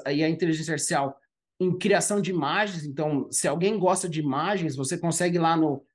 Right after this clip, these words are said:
Midjourney, que é uma, um outro sistema, a, open access, né, aberto, e você consegue criar, assim, uma web page, você consegue criar um logo, uma imagem, tipo, pode colocar lá um paciente com fratura,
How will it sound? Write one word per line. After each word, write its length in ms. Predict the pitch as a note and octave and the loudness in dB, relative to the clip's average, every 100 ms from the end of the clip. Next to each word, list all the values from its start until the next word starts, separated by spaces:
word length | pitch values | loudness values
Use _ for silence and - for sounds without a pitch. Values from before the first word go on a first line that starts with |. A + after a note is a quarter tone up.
| _ - | _ 0
Midjourney, 880 | F#3 G#3+ C#3+ E3+ D3+ G3+ A#3 A#3 - | 2 2 0 0 0 0 0 -2 -4
que 80 | F#3 | -2
é 60 | |
uma, 240 | E3+ D#3 G3 | 0 0 2
um 180 | F3 | 4
outro 300 | F#3 C4 - | 4 4 -2
sistema, 760 | A3+ G3+ - F#3+ E3 D3 A#2 A#2+ - | -6 -4 -2 0 0 -2 -4 -6 -4
a, 220 | C3+ B2+ E3 | -2 0 0
open 300 | F3 F3 C#3 | 0 0 0
access, 420 | E3+ A#3+ F3+ - | -2 -4 -6 -4
né, 100 | C#3 | -2
aberto, 640 | C#3 A#2+ C3+ F3 G3+ A#3+ - - - _ | -2 0 2 2 0 -6 -8 -18 -20 _
e 80 | F3 | 0
você 240 | F#3+ A3+ | 0 0
consegue 400 | B3 A#3 A#3 A3+ | -2 -2 -2 -4
criar, 400 | - G#3 G3+ G#3 | -4 0 2 2
assim, 260 | A#3+ - G#3+ F#3 D#3+ - _ | 0 -2 0 0 -2 -4 _
uma 300 | E3+ E3+ D#3+ | 0 2 4
web 300 | D3+ G3+ G3 | 4 2 0
page, 560 | - F3+ G#3+ E3+ E3+ - | 0 0 0 -2 -8 -8
você 200 | C#3+ F#3 | -4 -2
consegue 320 | F#3 F3 F3+ | -2 -2 -2
criar 160 | D#3+ F3 | -2 0
um 100 | G3+ | 4
logo, 540 | F#3 F3+ F3+ F3+ F3 - _ | 6 6 4 0 -4 -14 _
uma 300 | F3+ F#3 G3 | 0 2 2
imagem, 640 | G3+ D#3+ C#3 G3 A3+ E3+ D#3+ | 2 0 0 0 0 -2 -4
tipo, 260 | C#3 C3+ - - | -6 -16 -8 -4
pode 160 | F3 | -2
colocar 300 | G3 F#3+ F#3+ | 0 0 2
lá 100 | E3+ | 2
um 160 | D#3 - | 2 0
paciente 640 | F3 F3 F#3+ A3 C4 C4+ | 0 2 2 2 0 -4
com 160 | G3 A3 | -4 -6
fratura, 880 | - F#3 F3 G#3 A3+ A#3+ A#3+ G#3 | -2 -2 -2 -2 2 4 4 2